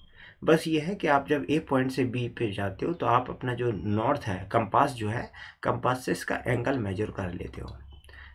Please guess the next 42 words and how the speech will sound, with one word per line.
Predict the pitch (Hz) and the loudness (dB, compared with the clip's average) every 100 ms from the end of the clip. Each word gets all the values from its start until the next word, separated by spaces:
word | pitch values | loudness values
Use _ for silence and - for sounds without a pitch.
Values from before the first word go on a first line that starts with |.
| - | -2
फिर | 135 | 6
जब | 147 127 | 6 8
इधर | 135 139 | 6 6
जाओगे | 139 139 139 | 6 6 2
तब | 120 104 - | 0 -2 -2
फिर | 117 | -2
एंगल | 113 120 123 | 0 0 2
ले | 120 | 2
लोगे, | 120 131 131 - | 0 -2 -4 -6
फिर | - 113 | -2 -2
इधर | 107 113 | 0 0
जाओगे | 110 110 110 | 0 0 -4
तो | 120 | -6
फिर | 117 - - - | -6 -8 -8 -6
एंगल | 98 101 | -2 -2
ले | 98 95 | 0 -2
लोगे। | 92 - 170 - - - | -4 -8 -12 -14 -10 -4
तो | 175 | 2
फिर | 185 | 4
ये | 180 - | 4 4
एंगल | 127 151 170 | 2 2 0
जो | 165 147 | 0 -2
है | 104 - - | -2 -2 -2
उसको | - - - 127 | -2 -4 -4 -2
यूज़ | 101 131 156 - | 2 2 2 0
करके | 104 - - 117 | -2 -2 -4 -2
आप | 117 139 - - - - - - | 0 0 -2 -12 -18 -18 -8 -4
इस | 170 | -4
पूरे | - 135 139 127 | 0 4 4 4
एरिया | 113 104 110 | 0 0 0
को | 107 151 | -2 -4
मेजर | 117 95 131 - 123 | -2 0 0 -2 -2
कर | 104 | -2
सकते | 98 98 - 110 | -2 -6 -6 -6
हो | |
कि | 127 135 | -2 -2
यहाँ | 98 90 104 123 | -2 -2 0 -2
से | 127 131 - | -2 -4 0
आकर | 113 107 127 - | 0 0 -4 2
ए | 127 131 | 4 4
पॉइंट | 117 113 113 | 2 -2 -2
से | - 143 | -4 -4